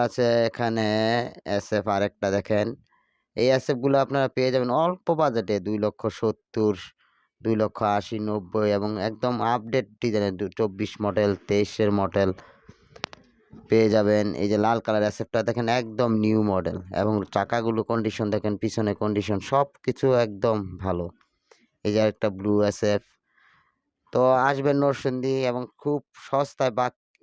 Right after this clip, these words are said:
বাইক কিনতে চাইলে নরসিংদীতে চলে আসবেন ব্রাদার্স বাইক গ্যালারিতে। বিশেষ করে আপনার এই যে ভার্সন থ্রি যারা কিনতে চান তারা অবশ্যই এখানে আসবেন। খুব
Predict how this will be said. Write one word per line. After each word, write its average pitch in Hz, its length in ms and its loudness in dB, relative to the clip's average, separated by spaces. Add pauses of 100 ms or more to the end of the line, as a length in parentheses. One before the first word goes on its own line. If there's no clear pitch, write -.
(100)
বাইক 120 280 -2
কিনতে 120 280 -6 (100)
চাইলে 117 360 0
নরসিংদীতে 107 600 -8
চলে 107 260 -2
আসবেন 107 300 -6 (320)
ব্রাদার্স 98 400 -4 (140)
বাইক 98 220 -6
গ্যালারিতে। 95 460 -8 (1400)
বিশেষ 135 280 -10
করে 170 200 2 (440)
আপনার 120 360 -6
এই 123 100 -6
যে 123 60 0 (120)
ভার্সন 110 360 -4
থ্রি 131 240 -6
যারা 107 220 0
কিনতে 104 280 -10
চান 98 140 -8 (400)
তারা 98 200 -6
অবশ্যই 123 320 -6
এখানে 107 300 -8
আসবেন। 101 280 -12 (600)
খুব 175 160 -8